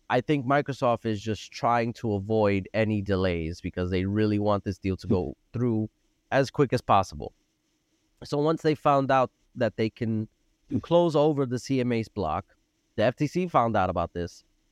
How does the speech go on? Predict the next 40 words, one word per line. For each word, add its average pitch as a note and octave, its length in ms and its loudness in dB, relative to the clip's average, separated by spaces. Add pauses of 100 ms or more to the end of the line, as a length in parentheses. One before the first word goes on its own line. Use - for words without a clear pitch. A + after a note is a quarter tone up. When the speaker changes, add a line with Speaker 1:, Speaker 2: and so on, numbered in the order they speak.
Speaker 1:
and A2+ 100 -2
they A#2+ 40 2
were B2+ 60 0
like, A#2+ 200 -2
"Oh, A2 100 2
shit, B2+ 400 0 (520)
we D3+ 120 0
gotta D3 220 4
do D3+ 140 -2
something B2 460 -2
because A#2 460 -4
we C#3+ 160 -2
can't D3+ 300 0
wait C3+ 260 -2
any A2 200 -2
longer." G2 500 -2 (400)
'Cause B2+ 160 -4
if B2 140 -4
they E3 120 2
found F3 300 2
out E3 160 4
a D#3 60 2
way D#3 180 0
to C#3 120 -8
close D3 300 0
over C3 180 0
the A#2 100 -2
block, B2 420 0 (480)
we're F3 140 2
screwed D3+ 440 0
because B2 560 -4
they D#3 100 2
can E3+ 200 -4
close F3 260 2
over D3+ 240 2
us D3 180 0
as A2+ 120 -8
well. A#2 340 -2 (560)
Speaker 2:
Yeah. C3 280 2 (520)
Speaker 1:
<clears throat> D3+ 160 -10